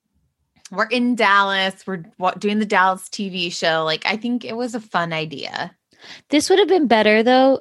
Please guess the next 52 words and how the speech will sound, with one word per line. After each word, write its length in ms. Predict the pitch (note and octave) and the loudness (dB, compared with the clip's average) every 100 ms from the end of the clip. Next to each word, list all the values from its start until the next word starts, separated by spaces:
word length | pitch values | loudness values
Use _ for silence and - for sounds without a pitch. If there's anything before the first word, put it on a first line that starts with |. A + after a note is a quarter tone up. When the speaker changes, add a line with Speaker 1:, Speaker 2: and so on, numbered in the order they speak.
| - | 0
Speaker 2:
if 160 | A3 | -2
there 180 | G#3 G#3 | 2 2
wasn't 300 | G3 F#3+ G3+ | 4 4 2
a 60 | F#3 | 0
trip 300 | - F#3+ - | 0 -2 2
right 160 | E3 | 0
before 400 | - D3 - - | 0 -6 -4 -4
it. 160 | - - - _ _ _ _ _ _ | -4 -14 -20 _ _ _ _ _ _
Speaker 1:
Why 240 | F#3+ G3+ A#3+ | -10 -4 -4
is 160 | E4+ | -4
it 100 | F4+ | -4
a 100 | G4+ G4 _ _ - | -4 -6 _ _ -4
to 120 | A3 | -2
be 160 | A3 G#3+ | 0 -2
continued? 760 | G#3+ E3+ - - - - - _ _ _ _ _ _ _ _ _ _ _ | -4 -10 -10 -12 -12 -16 -18 _ _ _ _ _ _ _ _ _ _ _
Speaker 2:
Because 280 | A3 C4 A#3+ | -8 -8 -6
every 320 | A#3 A#3+ C#4 | -4 -2 0
ep-, 140 | C4+ B3 | -2 -4
they 180 | A3+ C#4 | -2 0
do 160 | D#4 | 2
this 200 | F4+ B4+ - | 2 2 0
every 340 | B3 B3 D4 | -2 -2 -4
Speaker 1:
<laughs> 60 | F4 | -4
Speaker 2:
time. 320 | C4+ C#4 B3 | -2 -2 0
It's 160 | A3+ - | -2 -2
like, 100 | C4+ | 0
we 140 | C4 | 2
don't, 200 | E4 F#4 A#3+ | 0 0 0
we 180 | C#4 | 2
know 160 | D#4 D#4 | 4 4
Speaker 1:
Even 120 | G4 | 6
Speaker 2:
it's 180 | B4+ B4+ | 4 4
Speaker 1:
on 60 | E4 | 4
Speaker 2:
to 20 | |
be 80 | D#4 | 4
Speaker 1:
Jersey, 140 | D4 | 4
Speaker 2:
continued. 600 | C#4+ - B3 A#3 C#4 D#3 | 2 2 2 4 4 2
Speaker 1:
on, 0 | |
on 180 | C#4 C#4+ | 0 0
Jersey, 340 | A#3+ C#4 F4 F4 | -2 -4 -4 -6
it's 180 | D4+ - | -6 -8
to 80 | C4 | -8
be 160 | A#3 A3 | -6 -4
continued, 460 | B3 A3 G#3+ G3+ - | -4 -2 -4 -6 -6
too. 100 | A#3+ | -6
I'm 80 | G3 | -6
like, 140 | F#3+ | -6
"What 120 | G#3+ | -6
are 40 | D4+ | -4
we 100 | A4+ | -6
continuing?" 600 | D#4 C4 D4 D#4 F#3+ - | -4 -6 -6 -8 -10 -4
Like, 300 | G3+ G3 | -2 -2